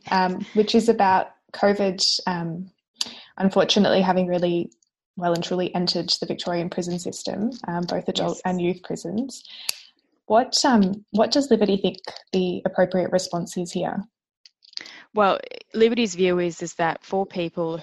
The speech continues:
Speaker 2: who have, um, who are vulnerable, who might have comorbidities, um, who have disabilities, um, vulnerable children, vulnerable, uh, women, vulnerable, um, uh, people of colour, Aboriginal people,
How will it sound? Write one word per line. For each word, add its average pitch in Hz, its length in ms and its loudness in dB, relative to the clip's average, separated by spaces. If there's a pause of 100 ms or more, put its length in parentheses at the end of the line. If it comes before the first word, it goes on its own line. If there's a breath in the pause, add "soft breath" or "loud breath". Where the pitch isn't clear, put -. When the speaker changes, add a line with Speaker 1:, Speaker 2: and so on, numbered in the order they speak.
(160)
Speaker 2:
who 156 340 -6 (120)
have, 160 300 -8 (280)
um, 156 300 -8
who 175 160 -6
are 165 80 -4
vulnerable, 190 680 -6
who 175 160 -6
might 165 200 -6
have - 200 -12
comorbidities, 165 960 -6 (480 loud breath)
um, 160 460 -2 (440)
who 175 200 -2
have 165 180 -6
disabilities, 208 960 -4
um, 175 400 -4 (380)
vulnerable 190 440 -2
children, 175 720 -6
vulnerable, 165 680 -4
uh, 160 260 -2
women, 170 320 -4
vulnerable, 160 680 -4
um, - 380 -4 (220)
uh, 165 200 0
people 170 280 -4
of 165 100 -4
colour, 170 380 0
Aboriginal 170 540 -4
people, 175 480 -4